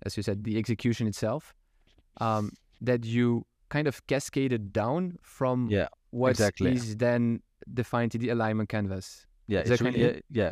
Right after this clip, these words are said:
Speaker 2: it's really a cascading, uh, type of thing that you do. Yeah, yeah.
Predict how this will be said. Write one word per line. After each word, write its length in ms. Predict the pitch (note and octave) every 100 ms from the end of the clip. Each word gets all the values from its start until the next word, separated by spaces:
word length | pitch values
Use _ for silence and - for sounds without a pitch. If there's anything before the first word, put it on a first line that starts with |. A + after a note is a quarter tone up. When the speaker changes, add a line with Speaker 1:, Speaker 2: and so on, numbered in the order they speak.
| -
Speaker 2:
it's 160 | A2
really 220 | A2+ A2 G#2
a 40 |
cascading, 760 | - G#2 - G2+ G2 G2 G#2+
uh, 280 | G#2 F#2 F#2 - -
type 200 | F#2+ F#2+
of 100 | -
thing 220 | F#2+ F#2
that 180 | E2+ F#2
you 60 |
do. 240 | F2 E2 - -
Yeah, 180 | F#2+ - _ _ _ -
yeah. 100 | F#2